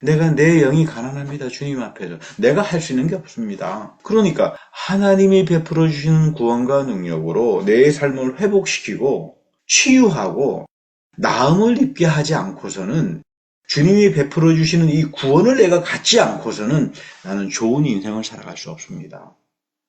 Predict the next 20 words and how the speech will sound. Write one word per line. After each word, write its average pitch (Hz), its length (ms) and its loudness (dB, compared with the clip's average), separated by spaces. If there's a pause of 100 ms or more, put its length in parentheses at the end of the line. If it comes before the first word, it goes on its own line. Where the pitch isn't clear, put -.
(140)
주님의 107 380 -2
은혜로 87 320 -4
채워주십시오. 104 1080 -8 (420)
이게 185 180 -2
오늘 170 260 2
지금 151 240 -4
사도 156 300 -4
바울이 131 260 -2
우리에게 98 480 -2
하는 123 240 -6
절규입니다. 120 1000 -4 (880)
여기서 139 260 0
출발하잖아요. 92 1080 -8 (540)
종교개혁이란 113 840 -2
무엇인가? 78 720 -10
바른 127 360 -6
믿음을 120 360 -2
가진 85 280 -8
건 135 180 -8
무엇인가? 80 600 -10